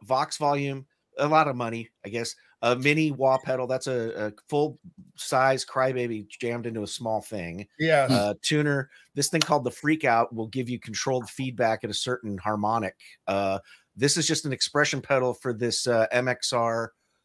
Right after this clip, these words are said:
Speaker 1: uh, Poly Blue Octave, which does, uh, multiple octave stuff and fuzz and
Speaker 2: Yeah.
Speaker 1: stuff. That's a Strymon, uh, Univibe. Uh,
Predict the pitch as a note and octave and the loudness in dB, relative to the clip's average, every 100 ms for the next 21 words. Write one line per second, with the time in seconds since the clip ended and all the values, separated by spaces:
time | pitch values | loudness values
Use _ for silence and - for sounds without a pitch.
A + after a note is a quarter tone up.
0 | _ G#2 A2 G2+ G2+ A#2 B2 A#2+ G2 B2 | _ 0 2 0 0 2 2 2 0 0
1 | A2+ A2+ - A#2 G2 G#2+ - A2+ A2 F#2+ | 4 2 2 -6 -4 -4 -2 0 0 0
2 | G#2+ G2+ F#2+ F#2 F#2 A2 A#2 - G#2 F#2 | 0 0 0 -2 -2 -4 -4 -4 0 2
3 | G2+ - G#2 G2 F2 - G#2+ G2+ F#2+ G2 | 2 0 -4 -4 -4 -4 2 2 0 -4
4 | F#2+ F2+ - F#2+ F#2+ D3 B2+ F#2+ F#2+ - | -6 -6 -2 0 0 -2 -2 0 -2 -4
5 | _ _ _ _ _ _ - A#2 B2 C#3 | _ _ _ _ _ _ 2 4 6 6
6 | A#2+ - C3+ B2 B2+ B2+ A#2+ A#2 G#2+ G2+ | 6 4 2 4 4 4 2 2 2 2
7 | G2 G2+ A#2+ A#2 G#2 G2+ G2 G2+ G2 | 2 2 0 2 2 2 2 0 -2